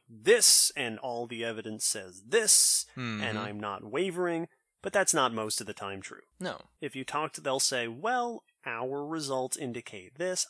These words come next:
Speaker 1: I think that this is a good explanation, but I've read those other twenty studies that, that question that and that
Speaker 2: Mm-hmm.
Speaker 1: suggest something different, and they have good points too."
Speaker 2: Well, and it's,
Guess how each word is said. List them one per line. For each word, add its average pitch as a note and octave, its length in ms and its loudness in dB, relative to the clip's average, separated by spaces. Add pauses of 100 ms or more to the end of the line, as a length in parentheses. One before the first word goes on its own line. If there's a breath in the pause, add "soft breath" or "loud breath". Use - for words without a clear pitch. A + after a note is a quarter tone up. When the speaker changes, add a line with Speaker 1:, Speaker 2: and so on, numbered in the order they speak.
(120)
Speaker 1:
I A#2 320 -4
think - 480 -6
that A2 260 -8
this A2+ 240 -4
is A2+ 120 -8
a A2+ 80 -8
good G#2+ 200 -8
explanation, A2+ 840 -4 (320)
but A#2+ 100 0
I've F#3+ 320 0
read D#4 220 -6
those C3+ 240 0
other G#2 200 -2
twenty G#2+ 440 -4
studies F#2+ 580 -2
that, G2+ 240 -10 (260)
that A#2 220 -6
question B2 640 -4
that F2 240 -16
and G2 140 -12
that D3+ 60 -2
Speaker 2:
Mm-hmm. D3 40 -2 (160)
Speaker 1:
suggest C3+ 300 0
something A2+ 340 -4
different, A2 320 -10
and G2+ 220 -12
they C#3+ 220 0
have C#3 300 -6
good A2+ 220 -8
points G2 320 -6
too." - 200 -10 (200)
Speaker 2:
Well, F#3 120 -2
and E3 100 0
it's, - 160 -10